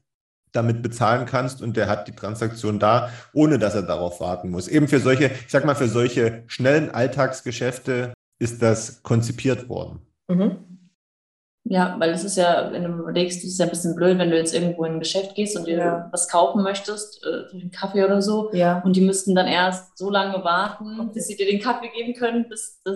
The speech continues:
Speaker 3: die Transaktion bestätigt wurde. Deswegen ist das für so alltägliche Zahlungen ist
Speaker 2: Das
Speaker 3: dann
Speaker 2: heißt, man nimmt jetzt dann quasi das On-Chain, das ist dann da, wo man dann jetzt irgendwie S-, S-,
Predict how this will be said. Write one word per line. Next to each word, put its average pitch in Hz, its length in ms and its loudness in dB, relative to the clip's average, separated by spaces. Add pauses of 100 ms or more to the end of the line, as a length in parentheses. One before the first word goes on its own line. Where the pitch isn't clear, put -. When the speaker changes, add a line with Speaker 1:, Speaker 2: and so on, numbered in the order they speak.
(140)
Speaker 3:
die 185 40 -12
Transaktion 190 540 0
bestätigt 214 580 -4
wurde. 214 460 -2
Deswegen 175 480 -4
ist - 160 -12
das 151 160 -2 (260)
für 165 140 -2
so 175 400 4 (1000)
alltägliche 196 680 0
Zahlungen 185 640 2
ist - 220 -12
Speaker 2:
Das 165 200 -2
Speaker 3:
dann 165 380 -8
Speaker 2:
heißt, 214 420 2
man 180 140 0
nimmt 202 200 0
jetzt 190 180 -6
dann 180 120 0
quasi 175 280 2
das 170 160 -8
On-Chain, 220 420 0
das 180 280 0
ist - 60 -20
dann 180 180 0
da, 175 240 0
wo 170 60 -8
man 165 240 -6
dann 165 160 -6
jetzt 160 240 -12
irgendwie 165 560 -8 (480)
S-, - 200 -20
S-, - 220 -18